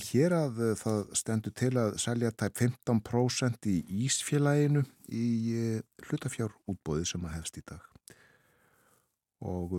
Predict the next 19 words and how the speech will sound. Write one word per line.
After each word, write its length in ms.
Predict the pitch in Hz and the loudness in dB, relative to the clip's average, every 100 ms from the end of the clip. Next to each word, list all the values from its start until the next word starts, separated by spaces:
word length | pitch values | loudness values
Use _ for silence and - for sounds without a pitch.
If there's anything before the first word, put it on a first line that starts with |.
| 85 | -4
bróðurparturinn 800 | 90 92 90 92 87 87 87 87 | -2 -2 -2 -4 -6 -6 -6 -6
á 40 | 87 | -6
að, 80 | 85 - _ - _ _ _ _ _ _ _ | -10 -14 _ -20 _ _ _ _ _ _ _
bróðurpartinn 760 | - 104 95 - 120 113 - 113 | 2 2 2 2 2 2 2 4
á 80 | 104 | 4
að 140 | 101 | 2
selja 320 | 113 107 104 | 0 0 -2
fagfjárfestum. 1120 | - 117 113 110 - 95 85 - 78 - 71 - _ _ _ _ _ _ _ _ _ - | -2 -4 -2 -4 -6 -6 -6 -6 -6 -6 -10 -12 _ _ _ _ _ _ _ _ _ -4
En, 300 | 101 98 98 | 0 2 2
eh, 160 | 98 98 | 2 0
andvirði 580 | 95 104 104 98 98 95 | 2 4 2 0 0 0
sölunnar 460 | - 107 110 110 104 | 0 0 0 0 0
er 120 | 101 | -2
um 100 | 101 | -2
sextán 480 | - - 113 - 110 | -2 -2 -4 -4 0
milljarðar 520 | 110 117 113 110 107 - | 0 0 0 -2 -4 -8
króna. 440 | - 123 127 90 - | -8 -2 0 -2 -6
Það 180 | - | -12
er, 100 | 95 | -10